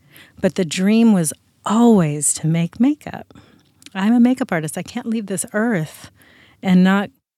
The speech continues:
have this opportunity and take it to create beautiful formulations that I know. So it was a, a little over,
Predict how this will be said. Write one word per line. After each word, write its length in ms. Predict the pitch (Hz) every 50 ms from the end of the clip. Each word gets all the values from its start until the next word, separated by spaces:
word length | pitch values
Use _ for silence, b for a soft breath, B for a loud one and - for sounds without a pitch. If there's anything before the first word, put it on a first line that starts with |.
| _ _ _ _
have 420 | - - - - 214 208 202 185 185
this 180 | 196 185 -
opportunity 840 | - - 214 202 - - 190 - - - 202 202 196 185 175 165 160
and 140 | 147 151 147
take 320 | - - 180 190 190 -
it 160 | 185 156 151 -
to 100 | - 156
create 580 | - - - 185 180 180 175 165 156 156 - _ 190 175 - _ _ _ _ 180 151
beautiful 640 | - 185 180 175 175 160 - - - 165 160 147 151
formulations 960 | - - 180 165 151 160 160 156 160 175 180 - - 170 - - - - - b b b _
that 140 | - 170 165
I 120 | 170 165
know. 420 | 165 170 180 190 170 135 - - - B B B B B B B B B B B B B B B B -
So 580 | - - - 240 220 214 208 202 196 190 190 156 - -
it 60 | 254
was 160 | 226 247 226
a, 100 | 262 277 -
a 160 | 240 220 226
little 260 | 220 233 247 254 269 247
over, 640 | 247 240 220 202 226 214 208 208 202 202 208 185